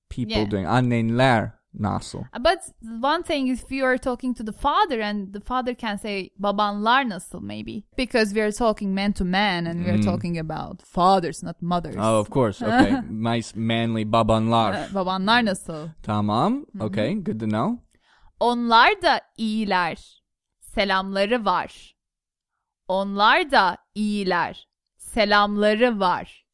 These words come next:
Speaker 1: Tamam. Onlar
Speaker 2: Onlar,
Speaker 1: They
Speaker 2: they
Speaker 1: da
Speaker 2: da also
Speaker 1: iyiler.
Speaker 2: iyiler. They're also okay.
Speaker 1: Right.
Speaker 2: Hı.
Speaker 1: So remember we had iyiyiz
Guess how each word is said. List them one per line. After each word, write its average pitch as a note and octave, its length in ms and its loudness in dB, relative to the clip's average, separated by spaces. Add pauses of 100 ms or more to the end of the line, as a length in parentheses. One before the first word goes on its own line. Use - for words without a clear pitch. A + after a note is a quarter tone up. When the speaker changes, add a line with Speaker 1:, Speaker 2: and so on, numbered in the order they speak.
(120)
Speaker 1:
Tamam. G#2+ 560 -4 (180)
Onlar A#2 920 4 (280)
Speaker 2:
Onlar, F3 520 -6
Speaker 1:
They G#3+ 140 -6
Speaker 2:
they F#3 500 0 (380)
Speaker 1:
da A#2 440 2 (240)
Speaker 2:
da F#3 360 -6
also B3 640 0 (380)
Speaker 1:
iyiler. A2 800 4 (100)
Speaker 2:
iyiler. F#3 460 -4 (100)
They're A#3 220 2
also B3 360 0
okay. G3 600 -8
Speaker 1:
Right. A#2+ 400 2
Speaker 2:
Hı. - 60 -10
Speaker 1:
So A#2 340 4
remember C3+ 360 0
we C3 120 2
had A#2 160 0
iyiyiz C#3+ 840 0